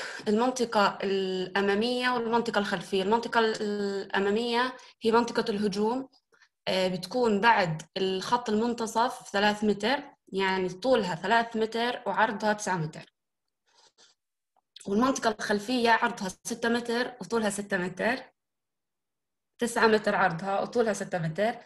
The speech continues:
هاي المنطقة الخلفية اللي هي منطقة الدفاع للفريق.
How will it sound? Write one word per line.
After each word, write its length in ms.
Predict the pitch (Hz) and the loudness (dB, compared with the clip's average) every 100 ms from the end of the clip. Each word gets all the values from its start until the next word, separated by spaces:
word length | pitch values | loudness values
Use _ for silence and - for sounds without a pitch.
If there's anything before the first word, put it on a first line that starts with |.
| - - _ 254 | -20 -20 _ 2
هاي 120 | 254 | 4
المنطقة 540 | 262 262 220 240 240 | 4 -2 -2 2 4
الخلفية 640 | 220 208 220 208 - 254 247 | 2 2 0 0 -4 -4 -2
اللي 100 | 233 | 0
هي 40 | |
منطقة 480 | 233 226 220 226 226 208 | 0 0 -2 -2 -4 -6
الدفاع 520 | 185 196 180 143 - _ - | -6 -4 -4 -4 -10 _ -10
للفريق. 440 | 190 170 180 156 | -8 -4 -4 -4